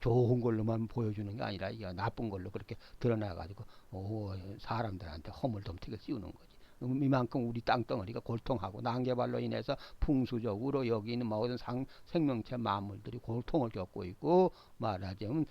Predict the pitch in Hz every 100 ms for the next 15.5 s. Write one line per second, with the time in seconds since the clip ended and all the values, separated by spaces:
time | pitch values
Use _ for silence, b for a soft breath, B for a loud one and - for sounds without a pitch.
0 | B - - 160 120 101 107 78 76 76
1 | - 127 - 120 104 123 117 107 95 95
2 | 120 b - 131 120 110 104 98 92 85
3 | 131 B B - 107 123 - 104 113 101
4 | 104 - 120 151 135 117 95 - 127 104
5 | - 113 110 110 127 123 B 120 123 113
6 | 110 101 98 143 151 B B - 127 127
7 | 110 - 117 110 120 147 107 95 87 123
8 | 143 135 110 104 98 131 151 117 110 107
9 | - 104 104 90 120 127 110 151 - 90
10 | 92 80 78 78 - B B - 104 98
11 | 131 120 101 85 b b - 92 92 98
12 | 95 92 90 87 87 98 95 80 80 -
13 | 92 - 76 78 110 127 95 80 85 101
14 | 92 101 113 127 135 - 90 101 135 107
15 | 90 73 - - -